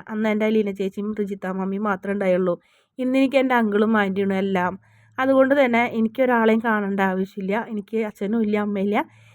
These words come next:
ഞാൻ എങ്ങനെയാണോ ഇവിടെ കഴിഞ്ഞത് അതുപോലെ തന്നെ കഴിയും. എനിക്ക് എൻ്റെ ജീവിതത്തിൽ ഇനി ഇവർ മാത്രമേ ഉള്ളൂ. ഇനി എന്നെ കാണാനായിട്ട് മുത്തശ്ശൻ ഇങ്ങോട്ട് വരണമെന്നില്ല. എൻ്റെ മുത്തശ്ശനാണോ എന്നറിയില്ല, എന്നാലും ഞാൻ പറയുന്നു, ഇനി ഇങ്ങോട്ട് വരേണ്ട കാര്യമില്ല" എന്ന് പറയുമ്പോൾ രമേശൻ നായർ അങ്ങനെ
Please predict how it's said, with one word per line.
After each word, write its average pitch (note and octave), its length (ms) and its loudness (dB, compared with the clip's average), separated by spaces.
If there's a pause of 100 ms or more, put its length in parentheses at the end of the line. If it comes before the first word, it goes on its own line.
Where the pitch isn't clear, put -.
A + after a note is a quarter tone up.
(160)
ഞാൻ D4+ 160 0
എങ്ങനെയാണോ C4 460 2
ഇവിടെ A3+ 180 2
കഴിഞ്ഞത് G#3+ 420 0
അതുപോലെ G3 320 -2
തന്നെ G#3+ 240 0
കഴിയും. F#3 440 -2
എനിക്ക് G3+ 320 -10 (560)
എൻ്റെ A#3 180 0
ജീവിതത്തിൽ A#3 400 2
ഇനി A3+ 160 4
ഇവർ G#3 180 0
മാത്രമേ G#3+ 360 0
ഉള്ളൂ. G3 180 0 (560)
ഇനി A#3+ 220 -2
എന്നെ B3+ 180 0
കാണാനായിട്ട് A3 600 0 (560)
മുത്തശ്ശൻ E4+ 320 0
ഇങ്ങോട്ട് E4 240 2
വരണമെന്നില്ല. B3 520 2 (120)
എൻ്റെ A3 220 -2
മുത്തശ്ശനാണോ A#3 640 0
എന്നറിയില്ല, A#3+ 540 2 (140)
എന്നാലും A3+ 360 -2
ഞാൻ A3 180 -4
പറയുന്നു, A3 440 -2 (520)
ഇനി C#4+ 120 -2
ഇങ്ങോട്ട് C4+ 220 4
വരേണ്ട A#3 220 2
കാര്യമില്ല" A3 420 2
എന്ന് G3+ 120 -2
പറയുമ്പോൾ G3+ 320 0
രമേശൻ G#3 400 -2
നായർ F#3+ 280 -4
അങ്ങനെ G#3 240 -2